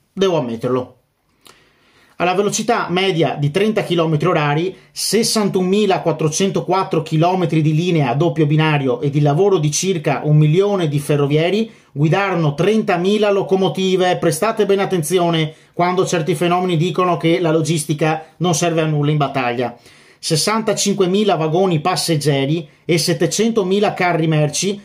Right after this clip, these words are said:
fino a quando, in diciassette giorni, undicimilacento treni portarono a destino tre milioni abbondanti di soldati, montagne di materiali e all'incirca ottantaseimila cavalli. Vi rendete conto?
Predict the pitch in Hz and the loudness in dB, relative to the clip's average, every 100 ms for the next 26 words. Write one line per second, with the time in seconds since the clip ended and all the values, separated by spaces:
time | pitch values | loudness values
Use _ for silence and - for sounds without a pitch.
0 | _ - 185 190 196 170 170 196 208 165 | _ -4 -2 0 0 0 0 0 2 0
1 | 175 175 151 165 160 156 160 139 156 175 | 0 -2 -2 -2 -2 0 0 2 0 -2
2 | - _ - 156 165 156 165 180 220 202 | -8 _ -2 0 2 0 0 2 2 2
3 | 160 - 160 151 151 156 185 220 214 _ | 0 0 0 0 0 0 2 0 -2 _
4 | - 143 135 180 190 180 160 143 - 196 | -2 -2 0 -2 0 0 0 -2 -2 0
5 | 208 170 165 156 160 185 160 147 156 180 | 0 0 0 2 2 2 0 2 0 0
6 | 170 156 143 - 131 135 127 196 208 - | -2 -2 -2 -2 0 -2 -2 -4 -6 -12
7 | - 156 147 180 165 147 147 202 190 131 | 0 2 2 0 0 2 0 0 0 0
8 | 143 185 - _ 180 220 220 170 147 185 | 0 -2 -8 _ 0 0 2 -2 0 -4
9 | - 202 196 196 196 214 190 147 143 - | -2 -2 0 -2 0 0 2 2 0 -2
10 | 117 107 113 120 - _ _ 143 156 160 | -6 -6 -6 -8 -12 _ _ -2 0 0
11 | 208 196 165 147 131 127 | -2 0 0 2 0 -4